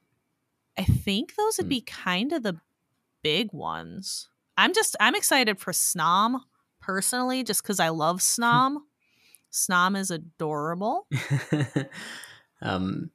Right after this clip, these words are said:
Speaker 1: The
Speaker 2: yeah,
Speaker 1: fo-
Speaker 2: there's not much I can contribute, unfortunately, 'cause, 'cause, uh, as we've mentioned, DeFi is the main series expert here.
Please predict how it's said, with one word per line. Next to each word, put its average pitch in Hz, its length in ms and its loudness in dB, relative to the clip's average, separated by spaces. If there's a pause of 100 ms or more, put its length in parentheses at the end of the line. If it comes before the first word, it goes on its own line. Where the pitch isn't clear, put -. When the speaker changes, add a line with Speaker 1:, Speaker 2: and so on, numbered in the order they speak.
(120)
Speaker 1:
The 117 60 4
Speaker 2:
yeah, 113 200 8
Speaker 1:
fo- - 80 10
Speaker 2:
there's - 140 12
not 175 80 8
much 170 180 8
I 151 80 10
can 127 160 2
contribute, 101 400 2
unfortunately, 98 500 -2
'cause, - 680 -2
'cause, 98 400 0
uh, 107 40 4
as 98 420 4
we've 95 160 -2
mentioned, 98 400 -2
DeFi 95 340 2
is 92 160 -2
the 90 280 0
main 90 280 -2
series 92 420 -2
expert 87 300 -2
here. 95 220 -2